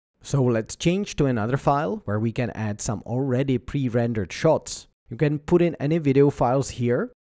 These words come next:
And also, if you have image sequences in a folder, just select all of the frames in the folder, load it, and it will function as a video strip too. First thing I like to do here is to right-click on this movie strip menu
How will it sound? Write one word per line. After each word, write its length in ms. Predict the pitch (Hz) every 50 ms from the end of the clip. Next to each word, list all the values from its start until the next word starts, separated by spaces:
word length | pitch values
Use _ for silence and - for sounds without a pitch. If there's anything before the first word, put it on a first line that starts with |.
| _ _ _ _ _ _ _ _ _ _ _ _ _ _ _ _ _ _ _ _ _ _ _
And 160 | - 85 85 101
also, 460 | - - - - 127 131 147 170 160 -
if 160 | - - -
you 100 | 110 110
have 180 | 95 - - _ -
image 260 | 147 143 139 143 135
sequences 640 | - - 131 120 - 131 123 120 - - 110 - -
in 120 | 101 90 82
a 20 |
folder, 560 | - - - 147 147 147 139 143 139 127 - - _ _
just 180 | 180 190 - -
select 380 | - 214 196 170 - - - -
all 240 | - 127 127 127 131
of 120 | 139 127
the 80 | 123 120
frames 500 | - - 127 127 139 139 139 143 139 -
in 220 | - - 120 113
the 80 | 110 107
folder, 560 | - - 123 120 123 120 120 113 110 113 - _ _
load 340 | - 107 110 113 117 123 117
it, 280 | 113 107 104 - - - _ _ _ -
and 120 | 120 180
it 120 | 226 208
will 140 | - 214 196
function 460 | - - 165 151 156 - - 139 117
as 160 | 110 107 - 107
a 40 |
video 400 | 92 82 - 110 101 104 92 85
strip 380 | 78 - - - 69 - - _
too. 300 | - 123 110 85 - - - _ _ _ _ _
First 260 | - 180 196 190 - -
thing 180 | 139 123 117
I 120 | 107 110 110
like 240 | 107 107 - -
to 100 | - 117
do 160 | 101 113 110 107
here 400 | 92 123 131 127 156 202 208 _
is 180 | - - - -
to 100 | - 98
right-click 580 | 82 78 95 117 151 143 - - 143 143 135 120
on 140 | 113 110
this 200 | 98 92 - -
movie 340 | - 110 135 165 170 160 127
strip 300 | - - - 143 127 -
menu 420 | 143 139 139 139 135 135 135 131